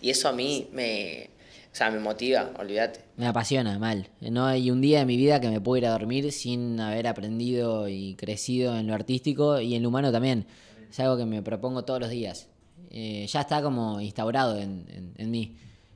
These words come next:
Speaker 2: Es algo que al-, antes capaz me costaba un poco más, pero ya se hizo un hábito y, eh, yo siempre digo que en la vida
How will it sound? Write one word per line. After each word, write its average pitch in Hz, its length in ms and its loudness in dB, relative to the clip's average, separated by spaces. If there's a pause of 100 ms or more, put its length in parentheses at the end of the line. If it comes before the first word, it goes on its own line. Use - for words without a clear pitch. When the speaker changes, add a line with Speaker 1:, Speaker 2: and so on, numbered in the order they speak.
(280)
Speaker 2:
Es 113 120 -8
algo 127 160 2
que 120 60 2
al-, 127 360 0
antes 127 280 0
capaz 123 260 2
me 131 160 0
costaba 135 260 0
un 131 80 0
poco 131 200 2
más, 165 500 2
pero 110 560 0
ya 127 200 -2
se 123 140 -2
hizo 120 260 -2
un 113 120 -2
hábito 131 480 0
y, 95 400 -4 (300)
eh, 104 180 2
yo 151 160 4
siempre 139 260 4
digo 131 340 6
que 110 380 2
en 113 80 4
la 110 120 2
vida 151 500 8